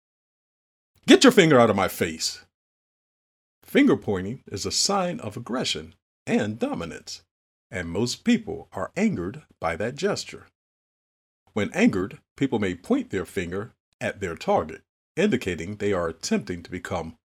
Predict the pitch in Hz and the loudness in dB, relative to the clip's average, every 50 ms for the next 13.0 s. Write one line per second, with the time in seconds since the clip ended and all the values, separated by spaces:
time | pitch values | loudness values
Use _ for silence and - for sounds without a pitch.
0 | _ _ - - - 208 190 - - - - - - - - _ _ _ _ _ | _ _ -14 -4 -2 0 0 0 -4 -8 -12 -12 -14 -14 -16 _ _ _ _ _
1 | _ _ _ - - - - - - 135 233 175 - 165 143 - - - 190 127 | _ _ _ -20 -20 -20 -18 -2 2 2 2 2 2 0 -2 0 2 4 4 4
2 | 90 87 85 - - - 110 95 87 80 85 110 165 277 180 127 101 98 92 85 | 2 0 -4 -8 -8 -6 -6 -6 -6 -4 -2 0 2 2 2 2 0 0 -2 -2
3 | 85 85 - - - 87 78 80 90 120 135 - _ _ _ _ _ 107 101 101 | -4 -6 -8 -6 -6 -6 -6 -6 -8 -10 -12 -14 _ _ _ _ _ -6 -4 -4
4 | 101 92 - - 151 147 139 - - 104 101 98 95 92 90 - - _ - 92 | -4 -8 -4 -2 0 0 0 0 -2 0 0 0 0 0 -4 -8 -14 _ -14 -14
5 | 85 - 90 82 80 - - - 78 80 82 - - - 90 80 78 - - - | -10 -8 -6 -6 -6 -8 -10 -10 -10 -10 -10 -14 -14 -14 -12 -10 -10 -12 -12 -8
6 | - 220 196 - - - - - - - - - - _ _ _ _ _ _ _ | -4 -4 -4 -4 -4 -8 -10 -8 -8 -8 -8 -8 -12 _ _ _ _ _ _ _
7 | _ _ _ _ _ _ _ _ _ _ _ - 208 - 214 254 247 175 127 139 | _ _ _ _ _ _ _ _ _ _ _ -8 -4 -2 0 0 0 0 -2 0
8 | 165 165 156 - - 156 143 135 131 127 123 - - 131 123 120 110 98 101 92 | 0 0 -2 -2 -2 0 0 0 0 -2 -2 -4 -2 0 0 0 2 0 -2 -2
9 | - - 104 95 87 85 82 78 76 92 92 95 107 143 185 - _ _ _ _ | -2 -4 -6 -4 -4 -6 -6 -8 -6 -4 -2 -2 -2 -2 -4 -8 _ _ _ _
10 | _ _ _ _ _ - - - 92 95 101 101 135 156 175 190 208 - - 156 | _ _ _ _ _ -16 -8 -4 -2 -2 0 -2 -2 -2 -4 -6 -8 -8 -6 -6
11 | 123 90 92 120 - - - - - _ _ - 104 160 170 110 78 87 107 151 | -4 -4 -4 -4 -6 -8 -12 -14 -20 _ _ 0 2 2 4 2 2 -2 -4 -10
12 | - _ - 120 143 165 160 151 226 262 254 - - - - - - - - | -10 _ -4 -4 -2 -4 -2 -2 -2 -2 -2 -2 -4 -6 -8 -10 -12 -14 -16